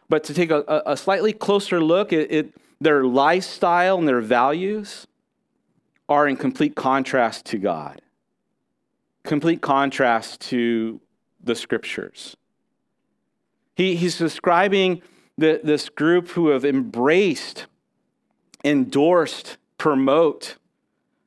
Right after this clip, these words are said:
the deception of sin. And, and as such, they, they've lost, if you will, this, even this sense of, of reasonability, of rationale.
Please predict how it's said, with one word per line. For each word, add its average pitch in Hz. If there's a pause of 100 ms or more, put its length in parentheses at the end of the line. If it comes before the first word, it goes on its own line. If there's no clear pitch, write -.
(220)
the 131
deception 127 (440)
of 123
sin. 113 (1200)
And, 139
and 160
as 190
such, 160
they, 151
they've 135
lost, 160
if 170
you 151
will, 139
this, 131 (440)
even 190
this 156
sense 160
of, 123 (560)
of 127
reasonability, 120 (1900)
of 127
rationale. 107